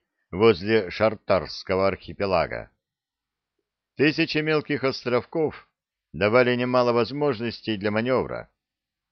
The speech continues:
и адмирал был доволен. Впрочем, еще неизвестно, кто кого поймал. Судя по донесению, у Святош едва ли не втрое больше кораблей.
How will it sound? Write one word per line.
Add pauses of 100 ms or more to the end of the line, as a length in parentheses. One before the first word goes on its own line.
и
адмирал
был
доволен. (680)
Впрочем,
еще
неизвестно,
кто
кого
поймал. (960)
Судя
по
донесению, (440)
у
Святош
едва
ли
не
втрое
больше
кораблей.